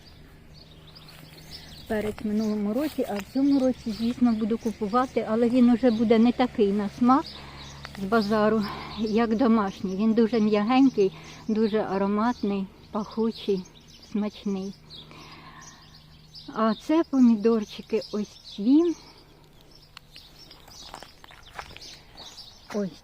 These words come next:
ці помідорчики і ось ці. Це самосів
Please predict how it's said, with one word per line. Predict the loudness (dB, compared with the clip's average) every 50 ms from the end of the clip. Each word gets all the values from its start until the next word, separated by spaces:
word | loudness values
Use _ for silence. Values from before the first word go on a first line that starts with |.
| -16 -8 -6
ці | -4 -4 -4 -2
помідорчики | -2 0 2 2 0 0 -4 -6 -6 -6 -8 -10 -12 -18 -20 -20 -20 -16 -12 -12 -12 -12 -12 -14 -14 -14 -12 -8
і | -6 -6 -6 -6 -6
ось | -10 -10 -10 -12 -16 -20 -20 -14 -6
ці. | -4 -2 -2 -4 -6 -10 -16 -20 -20 -20 -20 -20 -20 -20 -20 -20 -20 -12
Це | -4 -2 -2 -2 -2 -4
самосів | -8 -4 -2 0 4 4 6 6 4 2 0 -4 -4 -2 -2 -2 -4